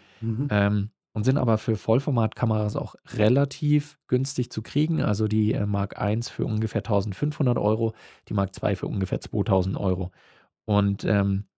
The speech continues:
Speaker 2: die sind in der Fotowelt von den Leuten, die diese Kamera nutzen, sind die extrem beliebt, weil das Bild wunderschön ist, tolle Farben, Schärfe ist schön, Dynamik, Umfang ist toll, ähm,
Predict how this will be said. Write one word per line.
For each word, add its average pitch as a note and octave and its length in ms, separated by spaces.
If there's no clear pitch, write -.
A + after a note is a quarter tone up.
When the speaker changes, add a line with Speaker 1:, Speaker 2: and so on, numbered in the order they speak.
Speaker 2:
die G#2 80
sind G#2 300
in G#2 120
der G2+ 120
Fotowelt A#2 600
von G#2 140
den A2+ 160
Leuten, A2+ 280
die G#2 80
diese G2+ 220
Kamera G2+ 380
nutzen, C#3 680
sind A2 200
die - 100
extrem A2 760
beliebt, G2 400
weil G#2 140
das G2 140
Bild A#2 260
wunderschön B2+ 720
ist, B2 240
tolle A2+ 300
Farben, G#2+ 520
Schärfe A2+ 520
ist A#2+ 200
schön, G2+ 340
Dynamik, G#2 480
Umfang G#2 460
ist - 180
toll, G2 320
ähm, G2 460